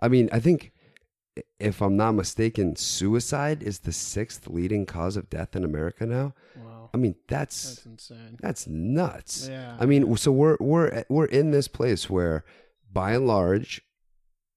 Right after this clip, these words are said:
Speaker 1: all the needs, uh, of daily life are kinda taken care of,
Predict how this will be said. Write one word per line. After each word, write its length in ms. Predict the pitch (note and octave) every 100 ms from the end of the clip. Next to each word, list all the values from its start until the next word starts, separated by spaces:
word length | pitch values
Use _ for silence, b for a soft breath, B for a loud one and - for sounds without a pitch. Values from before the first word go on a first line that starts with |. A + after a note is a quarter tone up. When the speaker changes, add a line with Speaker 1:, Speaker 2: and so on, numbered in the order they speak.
| _
Speaker 1:
all 200 | G#2 A2
the 140 | B2 A#2
needs, 800 | A2 A#2 A2 D#2 D#2+ - - - _ -
uh, 360 | F2+ E2+ E2 - -
of 460 | F2+ F2+ D#2+ - - _ _ _ _ _ _ _ -
daily 220 | G#2 G2+
life 200 | A2 A2+
are 60 |
kinda 220 | F2+ A#2 G2
taken 300 | A#2 G2+ F2
care 280 | A2 C3+
of, 280 | E2 D#2+ B2